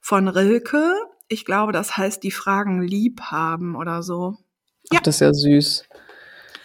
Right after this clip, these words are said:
Speaker 1: Hast du jetzt Tschüss gesagt?
Speaker 2: Ja, tschö.
Speaker 1: <laughs> Tschö. Also, von, äh, Rainer Maria Rilke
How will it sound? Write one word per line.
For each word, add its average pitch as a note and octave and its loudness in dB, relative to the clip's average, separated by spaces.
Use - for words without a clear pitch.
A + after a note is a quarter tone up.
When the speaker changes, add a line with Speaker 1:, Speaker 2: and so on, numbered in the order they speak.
Speaker 1:
Hast B3 2
du B3+ 4
jetzt A3 0
Tschüss D4+ 0
gesagt? G#3 -2
Speaker 2:
Ja, G3 2
tschö. C4 0
Speaker 1:
<laughs> - 2
Tschö. B3 2
Also, E3 -2
von, E4 4
äh, C4+ 0
Rainer C#4+ 2
Maria A3+ 2
Rilke C#4 2